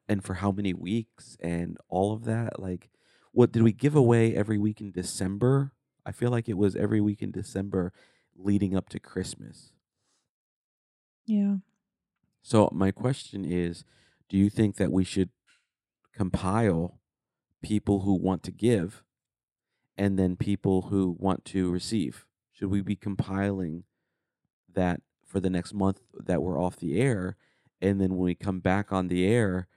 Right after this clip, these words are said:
Speaker 1: we will start right out with those announcements for a couple weeks leading up to December.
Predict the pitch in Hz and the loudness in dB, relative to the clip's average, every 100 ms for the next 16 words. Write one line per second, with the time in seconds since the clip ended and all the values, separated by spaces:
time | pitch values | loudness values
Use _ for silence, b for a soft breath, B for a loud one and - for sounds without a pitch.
0 | _ _ _ _ - 98 95 87 90 87 | _ _ _ _ -2 2 4 4 4 4
1 | 85 85 - _ _ _ - - - 98 | 2 0 -8 _ _ _ -16 -6 0 2
2 | 90 - 87 92 90 92 92 - 87 87 | 2 0 2 4 2 2 0 0 0 0
3 | 104 - _ _ _ - 92 85 85 - | -4 -14 _ _ _ 0 2 2 -2 -8
4 | - _ _ - 87 90 92 - 87 76 | -18 _ _ -10 -4 -2 -2 -4 -10 -10
5 | - 85 85 - - 85 101 113 - - | -10 -8 -8 -8 -6 -2 -2 -2 -6 -10
6 | 90 85 80 - 82 - - 110 104 - | -10 -10 -14 -16 -14 -14 -8 -6 -6 -8
7 | - | -12